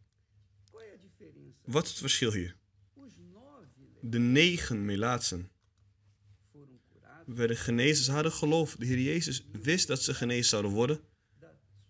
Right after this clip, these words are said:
Hij kende hun geloof, maar hij wist ook dat die negen niet zouden terugkeren om te danken en dat ze hun eigen leven zouden leiden en klaar, afgelopen. "Dank u wel, Heer, u heeft me genezen, amen."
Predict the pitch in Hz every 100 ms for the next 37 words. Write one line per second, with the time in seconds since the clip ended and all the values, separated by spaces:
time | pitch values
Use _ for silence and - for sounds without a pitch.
0 | 165 143 _ - 135 _ _ - 120 135
1 | 147 - 165 156 139 127 113 110 123 117
2 | 123 135 131 170 - - 131 117 - -
3 | _ _ _ _ _ _ 247 269 269 -
4 | 403 240 262 - - 120 120 - - 120
5 | 131 170 165 123 110 113 151 - 139 131
6 | 135 135 - 131 120 123 120 110 113 107
7 | 120 120 131 135 127 135 151 143 135 139
8 | 131 120 113 104 104 117 151 147 156 170
9 | 165 127 - - 127 151 - 151 147 131
10 | 120 - - 107 120 117 110 127 135 120
11 | 131 135 123 113 110 - 113 143 151 180
12 | 180 110 110 120 175 208